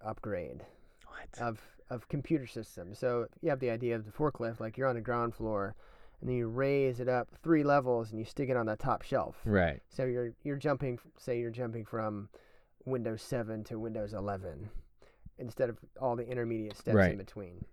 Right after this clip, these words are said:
Speaker 1: That's probably not a great computing example. I just do the policy stuff, so don't, don't at me. But I think it's kind of, if, if you're, if,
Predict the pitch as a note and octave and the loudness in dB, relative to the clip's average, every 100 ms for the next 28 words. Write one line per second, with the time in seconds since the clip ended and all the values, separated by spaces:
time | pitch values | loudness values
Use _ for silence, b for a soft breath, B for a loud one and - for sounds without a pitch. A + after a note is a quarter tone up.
0 | - C#3 - - C3+ B2+ B2 A2+ B2 A#2 | -2 -2 0 4 6 6 2 0 0 -2
1 | A#2 - C3 B2+ A2+ A2+ A2+ A#2 A2+ A2 | -4 -8 -2 -2 -2 -4 -4 -6 -2 -2
2 | G#2 A2 A2 - G#2 G#2 A2+ G#2 G#2 G2+ | -2 -4 -8 -8 -8 -4 -2 -2 -4 -12
3 | - F2 - G#2 G2+ G2+ - - - - | -10 -12 -10 -8 -6 -6 -8 -20 -16 -8
4 | A#2 G2+ G#2 F#2+ F#2 - b b b b | -6 -6 -8 -10 -14 -18 b b b b
5 | b b D3 E3+ D3 C3+ C3+ D#3 - - | b b 8 10 10 2 2 0 0 -4
6 | - B2 A#2 A2 - - _ _ - _ | -2 0 -2 -4 -14 -20 _ _ -20 _
7 | _ - C#3 C3 C3+ - C#3+ C#3+ C3+ C3 | _ -4 -2 0 -4 0 2 6 6 4